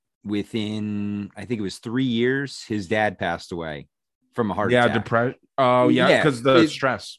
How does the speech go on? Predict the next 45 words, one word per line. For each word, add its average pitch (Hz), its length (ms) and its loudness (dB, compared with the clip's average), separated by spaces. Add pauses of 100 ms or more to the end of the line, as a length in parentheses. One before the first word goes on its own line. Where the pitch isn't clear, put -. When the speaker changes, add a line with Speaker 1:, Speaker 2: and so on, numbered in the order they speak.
Speaker 1:
he 190 140 2
just, 175 260 2
he 185 140 0
just, 175 240 0
yeah, 170 280 2
he 143 200 0
basically 165 420 0
just 120 220 -6
gave 120 240 0
up, 110 260 -6
kinda, 82 440 -8 (100)
you 101 80 -6
know, 107 220 -2
as 107 240 -4
he 123 240 0
lost, 127 500 2
as 123 160 -6
soon 147 160 -2
as 131 120 -2
his 113 180 -10
son 127 200 -2
died, 110 280 -2
lost 98 340 -6
a 78 60 -18
ton 110 220 -6
of 101 60 -4
weight, 98 380 -2 (500)
um, 87 640 -4 (120)
and 104 160 -6
just 120 160 -6
kinda, 127 400 0
you 101 100 -6
know, 113 380 -4
he 104 140 -8
lost, 104 360 -2
that 113 140 0
was 110 160 -4
his 107 160 -8
heart 113 200 -2
and 113 120 -8
soul, 113 320 0
and 85 80 -6
he 82 80 -10
was 80 160 -14
like, 92 180 -6